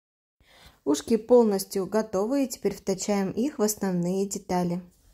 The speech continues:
На верхней детали спинки находим метки, которые вы должны были поставить по выкройке, и прикладываем к ним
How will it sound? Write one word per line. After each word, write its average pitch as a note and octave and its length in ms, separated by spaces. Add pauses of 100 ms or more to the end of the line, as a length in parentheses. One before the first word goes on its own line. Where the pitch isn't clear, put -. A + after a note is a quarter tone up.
(880)
На A#3 120
верхней C4+ 300
детали A3+ 320
спинки G3+ 480
находим A#3 680
метки, G3 520
которые A#3+ 380
вы A3+ 80
должны A3 320
были G#3 180
поставить G#3 640
по G#3 140
выкройке, G3 640
и D4 320
прикладываем F#3 1000
к - 140
ним B3 340